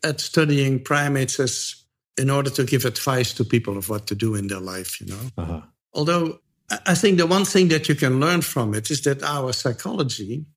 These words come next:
Speaker 1: is not an invention of the human species. Our psychology is a very basic primate psychology. Uh, I think socio-emotionally, we are not different from other primates.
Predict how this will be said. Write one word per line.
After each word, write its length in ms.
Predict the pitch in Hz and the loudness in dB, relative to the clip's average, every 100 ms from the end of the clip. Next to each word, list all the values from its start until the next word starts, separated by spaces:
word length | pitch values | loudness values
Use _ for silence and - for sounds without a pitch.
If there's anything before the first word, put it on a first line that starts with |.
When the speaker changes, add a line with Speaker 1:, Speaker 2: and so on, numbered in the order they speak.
| _ _ | _ _
Speaker 1:
is 200 | 190 143 | 0 0
not 180 | 208 262 | -2 -2
an 100 | 131 | 0
invention 580 | 117 117 156 143 113 107 | 0 0 0 -2 -4 -6
of 140 | 107 | -6
the 80 | - | -4
human 260 | 120 113 117 | -2 -2 -4
species. 560 | - - 190 - 107 120 | -6 -6 -6 -6 -8 -8
Our 220 | 110 117 | -8 -6
psychology 500 | - 143 269 208 208 | -6 -6 -6 -6 -6
is 140 | 160 | -6
a 40 | 165 | -4
very 220 | 196 226 | -6 -4
basic 460 | 160 170 170 - | -4 -2 -4 -8
primate 400 | - 165 165 156 | -4 -2 -2 -2
psychology. 680 | - 143 175 156 113 107 92 _ _ _ _ _ - | -4 -8 -6 -6 -6 -8 -14 _ _ _ _ _ -6
Uh, 80 | 123 - | -6 -2
I 60 | 143 | -2
think 280 | - 160 - | 2 2 2
socio-emotionally, 1160 | - 185 175 160 160 160 175 175 175 143 127 | 4 4 4 2 2 2 2 2 2 2 2
we 200 | 123 135 | 2 2
are 80 | 139 | 2
not 200 | 160 160 | 0 0
different 340 | 165 - 120 107 | -4 -2 -4 -4
from 260 | 101 104 - | -6 -6 -8
other 160 | 110 | -10
primates. 600 | 107 110 95 90 92 - | -8 -8 -8 -8 -10 -12